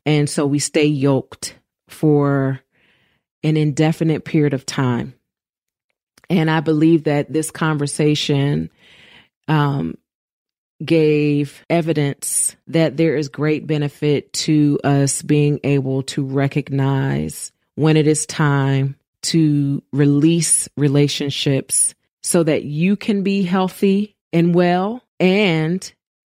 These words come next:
they also can be healthy and well. Is there any parting words that you would like to share with the listeners about unyoking from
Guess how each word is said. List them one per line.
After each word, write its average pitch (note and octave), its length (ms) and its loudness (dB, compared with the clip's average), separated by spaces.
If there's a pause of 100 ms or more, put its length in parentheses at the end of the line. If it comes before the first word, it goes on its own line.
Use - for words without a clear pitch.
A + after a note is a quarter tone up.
(100)
they E3+ 240 2
also D3 640 -4
can D3 220 -6
be C#3 140 -6
healthy C#3 520 -8
and C3+ 180 -6
well. C3 380 -2 (760)
Is D#3+ 340 2
there D#3+ 280 2 (100)
any A#3+ 720 -2 (580)
parting F3+ 480 0
words D3 560 0
that D3 320 0
you F3 80 4
would D#3+ 180 2
like C#3+ 300 0
to - 140 -8
share D#3 380 2
with D3 180 0
the C3+ 80 -2
listeners C#3 840 -2 (320)
about D3+ 580 0 (140)
unyoking D3+ 840 0 (340)
from D3 640 -2